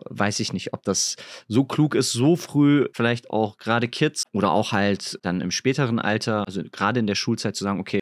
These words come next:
wenn man das weiß und man ist wirklich, äh, leidenschaftlich dahinter, hey, cool, mach das“, ne? Aber man darf sich da natürlich auch nicht so in eine Ecke drängen lassen. Ne? Nur weil man,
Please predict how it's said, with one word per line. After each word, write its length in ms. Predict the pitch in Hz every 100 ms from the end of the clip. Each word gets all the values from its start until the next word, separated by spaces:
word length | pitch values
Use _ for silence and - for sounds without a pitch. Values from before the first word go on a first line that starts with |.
| -
wenn 240 | 104 135
man 140 | 220
das 180 | 208 135
weiß 380 | 127 165 294 -
und 180 | 139 123
man 160 | 131
ist 380 | 127 131 113 110
wirklich, 500 | 135 139 127 - -
äh, 220 | - -
leidenschaftlich 640 | 58 123 156 180 151 - 131
dahinter, 340 | 135 175 185
hey, 180 | 147 151 -
cool, 240 | 147 101 - _ -
mach 180 | 101 120
das“, 340 | 98 - -
ne? 200 | 107 123
Aber 300 | - 95 98 - - -
man 100 | 95
darf 140 | 98 120
sich 100 | 117
da 120 | 110
natürlich 340 | 104 - 104 -
auch 100 | 110
nicht 220 | 110 -
so 120 | 101
in 80 | 101
eine 120 | 98
Ecke 180 | 98 98
drängen 300 | - 82 80
lassen. 320 | 82 - 80 -
Ne? 140 | 127
Nur 220 | 123 139 131
weil 120 | 127
man, 240 | 127 123